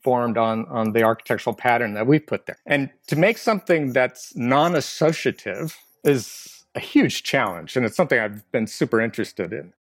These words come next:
They become these, these free agents that, that are, are open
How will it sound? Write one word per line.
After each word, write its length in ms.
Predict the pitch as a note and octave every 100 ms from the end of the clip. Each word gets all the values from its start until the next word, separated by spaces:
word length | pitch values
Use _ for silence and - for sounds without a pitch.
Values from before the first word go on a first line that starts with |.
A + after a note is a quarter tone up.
| -
They 120 | A#2
become 340 | B2 - C#3
these, 260 | B2 A2 - -
these 200 | C3 -
free 300 | - E3+ C#3+
agents 540 | C3+ A2+ F#2 - -
that, 360 | A#2+ A#2 A2+ -
that 180 | A2+
are, 180 | A#2+ A2+ -
are 200 | B2 A#2+
open 240 | C#3+ C#3+